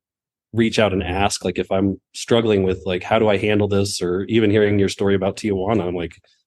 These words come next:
that's amazing. Like, that inspires me to actually take my kids on a mission trip. And those are the stories you need. It's this communication. Most of us, I think most men self-isolate,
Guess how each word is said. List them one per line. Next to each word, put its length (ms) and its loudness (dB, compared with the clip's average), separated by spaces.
that's 440 -4
amazing. 500 2
Like, 160 -4
that 220 0
inspires 600 0
me 160 0
to 260 -10
actually 300 -4
take 180 -4
my 120 -4
kids 460 -6
on 140 2
a 60 2
mission 320 0
trip. 280 -4
And 120 0
those 160 2
are 60 2
the 80 0
stories 380 2
you 80 0
need. 320 0
It's 360 -6
this 240 -6
communication. 880 0
Most 220 0
of 60 4
us, 100 -4
I 60 0
think 220 0
most 260 2
men 240 2
self-isolate, 800 -2